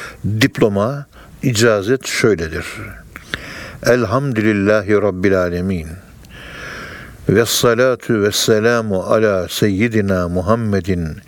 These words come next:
ve alihi ve sahbihi ecma'in. Emma ba'du. Hamili varak pare-i dervişanemiz,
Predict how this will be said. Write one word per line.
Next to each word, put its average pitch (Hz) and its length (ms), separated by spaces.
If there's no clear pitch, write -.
ve 92 140
alihi 101 840
ve 98 80
sahbihi 98 800
ecma'in. 101 760
Emma 101 600
ba'du. 92 400
Hamili 127 760
varak 110 720
pare-i 113 840
dervişanemiz, 110 1400